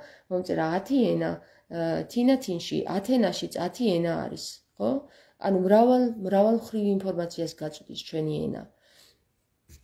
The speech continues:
შოთა ბერიძე უნდა გაგაცნო, დიდ ძალ ინფორმაციას წამოიღებ.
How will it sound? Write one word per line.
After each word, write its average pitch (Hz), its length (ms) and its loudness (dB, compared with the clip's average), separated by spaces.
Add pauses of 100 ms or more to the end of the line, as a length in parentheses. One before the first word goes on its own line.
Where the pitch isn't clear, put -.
(920)
შოთა 208 400 -4
ბერიძე 170 500 -2
უნდა 175 300 -2
გაგაცნო, 165 600 -8
დიდ 175 300 -8
ძალ - 340 -8 (1300)
ინფორმაციას 170 720 -6
წამოიღებ. - 760 -8